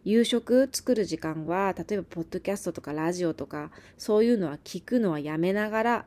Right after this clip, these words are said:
やめて、ただひたすら夕食を作ることに集中してみるっていうことです。要は一つのことにしか集中しないっていう時間を作ってみる。だから野菜を切る音だったり、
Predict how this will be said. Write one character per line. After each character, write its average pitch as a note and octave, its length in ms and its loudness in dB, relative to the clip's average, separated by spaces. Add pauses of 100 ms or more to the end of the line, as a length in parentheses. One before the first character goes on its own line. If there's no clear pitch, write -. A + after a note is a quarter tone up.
や - 160 -2
め A3+ 140 0
て、 C#4 280 4 (260)
た G4+ 140 2
だ D#4+ 120 8
ひ - 120 -4
た A#3+ 140 -2
す - 160 -4
ら A#3 180 2
夕 A3+ 200 2
食 A3+ 280 0
を A3 120 2
作 - 260 0
る G#3+ 100 2
こ D#3+ 120 -2
と D3+ 100 -6
に C#3+ 180 -10
集 G3 320 2
中 F#3 240 -4
し F3+ 120 -6
て F3+ 120 0
み E3+ 140 2
る - 140 -4 (240)
っ - 20 -20
て - 80 -14
い - 200 -14
う - 160 -14
こ - 120 -20
と D#3+ 100 -6
で D3+ 120 -4
す。 - 120 -20 (160)
要 F3+ 140 2
は D#3 60 -2
一 G4 260 2
つ F4 140 2
の A3+ 100 2
こ F3 160 -2
と D4+ 80 2
に D4 160 4
し - 80 -8
か F#3+ 220 -2 (580)
集 E3+ 320 -2
中 D#3 200 -8
し E3 180 -6
な F3 100 0
い G#3 40 2
っ G3+ 60 -4 (400)
て - 80 -14
い - 200 -10
う - 120 -10 (280)
時 E3 160 -8
間 E3+ 280 -2
を E4+ 280 0
作 - 200 -12
っ - 40 -20
て - 120 -12
み F#2+ 100 -8
る。 - 120 -12 (560)
だ F3 100 -14
か D#3 100 -8
ら D#3 60 -4
野 D#3+ 120 -2
菜 F3+ 400 0
を F3+ 180 4
切 F3+ 200 -4
る E3+ 100 4
音 E3 160 -2
だ E3 120 -2
っ E3 40 -6
た D#3 140 -10
り、 G#3 500 2